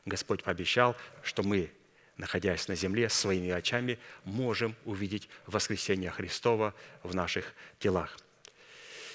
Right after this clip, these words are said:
И вот в связи с этим мы остановились на иносказании семнадцатого псалма, в котором Давид исповедует свой наследственный удел в восьми именах Бога. Познание и исповедание восьми имен Бога,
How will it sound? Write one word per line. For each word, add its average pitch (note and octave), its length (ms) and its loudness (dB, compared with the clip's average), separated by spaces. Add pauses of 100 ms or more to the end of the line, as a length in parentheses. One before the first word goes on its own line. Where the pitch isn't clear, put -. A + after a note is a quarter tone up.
(160)
И C3+ 60 2
вот D3 280 6 (640)
в - 80 -8
связи A#2+ 320 2
с - 140 4
этим B2+ 240 4
мы A2 120 2
остановились A2 520 0
на A2 100 4
иносказании G#2 580 2
семнадцатого G2+ 520 -2
псалма, A#2 480 4 (500)
в - 100 -12
котором A2 380 4
Давид G#2 340 2
исповедует G#2+ 600 2
свой A2 380 4
наследственный G#2+ 840 0
удел A2+ 380 2 (220)
в F2 140 -8
восьми G#2 640 2
именах F#2 560 -2
Бога. G2 500 4 (920)
Познание C3+ 560 4
и B2+ 240 0
исповедание A#2+ 720 4
восьми A#2 580 2
имен G#2 400 0
Бога, B2 380 2